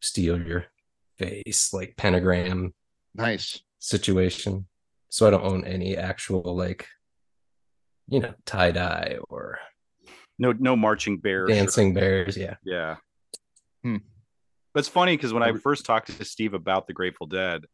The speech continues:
Speaker 3: when I saw the Steely, I thought it was, I mean, because of my conservative Christian upbringing,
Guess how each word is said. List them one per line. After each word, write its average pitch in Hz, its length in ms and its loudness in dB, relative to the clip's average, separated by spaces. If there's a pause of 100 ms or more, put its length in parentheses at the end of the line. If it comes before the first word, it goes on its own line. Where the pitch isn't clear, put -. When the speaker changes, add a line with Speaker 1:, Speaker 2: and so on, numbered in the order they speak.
(140)
Speaker 3:
when 107 200 -4
I 98 100 -2
saw 104 340 0
the 92 120 -6
Steely, 87 760 -8
I 95 260 -4 (100)
thought 98 240 0
it 78 120 -10
was, 85 440 -10
I - 40 -20
mean, 139 100 4
because 123 260 0
of 117 80 0
my 110 280 0 (1000)
conservative 101 600 -4
Christian 95 340 -6
upbringing, 80 600 -6